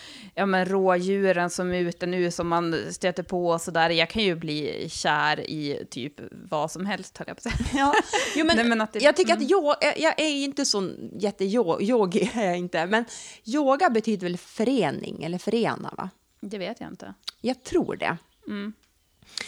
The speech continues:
Speaker 2: Och det tror jag också, att man förenar sig själv med någonting, med upplevelsen. Att man blir
Speaker 1: Mm.
Speaker 2: liksom ett med det man ser. Att man blir större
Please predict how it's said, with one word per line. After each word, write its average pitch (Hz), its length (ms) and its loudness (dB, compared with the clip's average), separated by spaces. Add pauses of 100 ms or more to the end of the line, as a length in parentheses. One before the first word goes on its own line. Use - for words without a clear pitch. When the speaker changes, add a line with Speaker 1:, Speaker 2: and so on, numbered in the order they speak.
Speaker 2:
Och - 180 -2
det 262 120 4
tror 320 100 0
jag 269 60 6
också, 254 160 0
att 214 80 -2
man 220 140 2
förenar 220 880 2
sig 180 320 -2
själv - 720 0
med 170 180 -2
någonting, 151 500 -8
med 147 100 -6
upplevelsen. 196 880 -2
Att - 180 -8
man 170 140 -2
blir 190 140 -4
Speaker 1:
Mm. 180 100 0
Speaker 2:
liksom 185 200 -6 (140)
ett - 460 -6
med 147 500 -6 (840)
det 170 300 2
man 160 300 -2
ser. - 500 -2
Att - 180 -8
man 165 140 -4
blir 170 100 -6
större 233 720 2